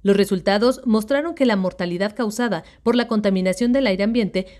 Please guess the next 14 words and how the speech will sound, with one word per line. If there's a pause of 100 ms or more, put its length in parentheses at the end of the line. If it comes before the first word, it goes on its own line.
fue
superior
en
el
este
de
Asia (160)
y
al
sur
de
este
continente, (240)
después